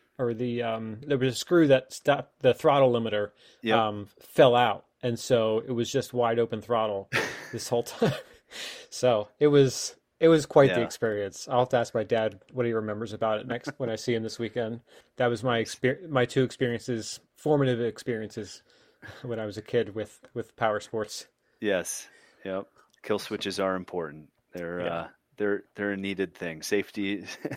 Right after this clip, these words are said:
Speaker 2: <laughs> not only in, in racing, but, uh, power sports is, uh, is needed. So,
Speaker 1: Yeah.
Speaker 2: especially when
Speaker 1: So
Speaker 2: you're building your own or something. So.
Speaker 1: Y-, right, right. Um,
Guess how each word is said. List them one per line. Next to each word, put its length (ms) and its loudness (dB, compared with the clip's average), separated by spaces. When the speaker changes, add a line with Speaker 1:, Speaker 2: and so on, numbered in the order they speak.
Speaker 2:
<laughs> 400 -20
not 200 2
only 280 0
in, 320 -2
in 160 -8
racing, 540 -2
but, 340 -6
uh, 260 -2
power 300 -6
sports 440 -12
is, 260 -12
uh, 280 -8
is 180 -12
needed. 480 -10
So, 160 -10
Speaker 1:
Yeah. 180 -8
Speaker 2:
especially 320 0
when 60 -2
Speaker 1:
So 140 10
Speaker 2:
you're 100 10
building 200 0
your 200 -4
own 160 -6
or 80 -6
something. 440 -10
So. 300 -12
Speaker 1:
Y-, 100 -18
right, 460 4
right. 340 0
Um, 500 2